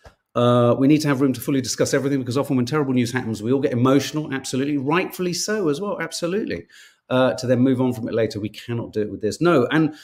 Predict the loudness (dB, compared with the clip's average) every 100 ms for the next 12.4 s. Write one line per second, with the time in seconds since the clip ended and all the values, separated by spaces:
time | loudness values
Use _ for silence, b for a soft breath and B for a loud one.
0 | B _ -4 0 2 2 2 2 0 0
1 | -2 -2 2 2 4 2 0 0 2 2
2 | 2 2 0 -2 -4 -6 -6 -6 -4 -4
3 | 0 0 2 0 -2 -10 -14 _ _ _
4 | _ _ _ _ _ _ _ _ _ _
5 | _ _ _ -2 -2 0 0 0 0 -2
6 | -2 2 6 6 6 0 -20 _ _ -2
7 | 0 0 0 2 4 2 0 -4 -2 0
8 | 2 0 -4 -6 -8 -6 0 2 0 -2
9 | -10 _ _ _ _ _ -2 2 4 4
10 | 4 4 2 2 2 2 0 -4 -4 -4
11 | -6 -6 -4 -4 -4 -6 -16 -4 0 2
12 | 0 -2 -4 -4